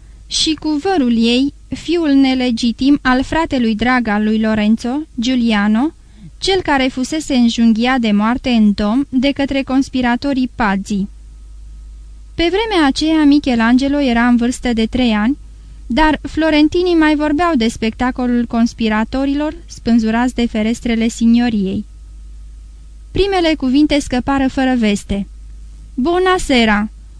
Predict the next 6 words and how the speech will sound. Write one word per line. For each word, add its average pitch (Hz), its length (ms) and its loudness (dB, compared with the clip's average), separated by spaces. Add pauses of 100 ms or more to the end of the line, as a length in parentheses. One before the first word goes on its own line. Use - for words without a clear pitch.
Buona 311 380 0
sera!” 214 480 0 (1080)
„Michelangelo, 254 880 2 (120)
contesina!” 262 840 2 (840)
„Come 370 340 2
va?” 214 320 0